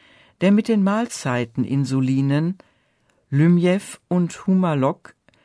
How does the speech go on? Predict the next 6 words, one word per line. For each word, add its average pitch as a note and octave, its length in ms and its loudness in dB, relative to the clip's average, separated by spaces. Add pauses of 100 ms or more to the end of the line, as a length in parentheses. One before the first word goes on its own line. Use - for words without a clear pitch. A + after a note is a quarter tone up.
sowie E3+ 440 0
dem F3 280 2
Basalinsulin F3+ 1200 -2
Abasaglar D#3+ 880 -4
verfügbar A2 720 -6
ist. - 420 -12